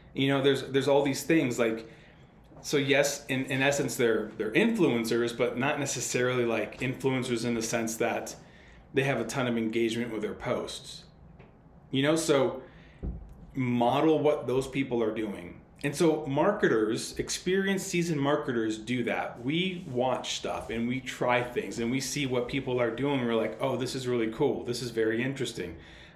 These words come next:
I didn't think about this approach." And so what that does is that it really,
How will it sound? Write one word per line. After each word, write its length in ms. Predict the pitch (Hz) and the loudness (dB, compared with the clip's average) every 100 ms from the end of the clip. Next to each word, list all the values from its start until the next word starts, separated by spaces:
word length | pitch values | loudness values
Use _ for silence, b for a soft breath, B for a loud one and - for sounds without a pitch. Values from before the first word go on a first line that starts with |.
| - | -6
I 120 | 110 | -2
didn't 160 | 123 | 0
think 160 | 123 170 | 2 2
about 200 | 156 123 | 2 0
this 140 | 117 | 0
approach." 600 | 113 - 104 - - - - - - - - - - B B B B B B B B B - - | -2 -4 -6 -6 -8 -12 -16 -20 -20 -20 -18 -18 -18 B B B B B B B B B -14 -2
And 100 | 147 | 0
so 140 | 151 147 | 4 4
what 220 | 156 160 | 6 6
that 220 | 156 139 | 4 4
does 360 | 135 147 175 147 | 4 4 4 0
is 100 | 127 | 2
that 260 | 120 117 | 0 2
it 180 | 139 135 117 | 0 0 -6
really, 800 | 113 143 170 180 185 185 190 - | -6 0 2 2 0 -2 -4 -6